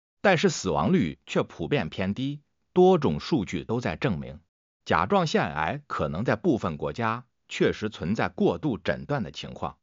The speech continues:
这意味着部分的甲状腺癌患者，即使没有通过检测手段被发现，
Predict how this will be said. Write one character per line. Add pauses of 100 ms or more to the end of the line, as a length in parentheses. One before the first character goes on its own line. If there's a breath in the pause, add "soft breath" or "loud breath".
(380)
这
意
味
着 (280)
部
分
的
甲
状
腺
癌
患
者， (320)
即
使
没
有
通
过
检
测
手
段
被
发
现，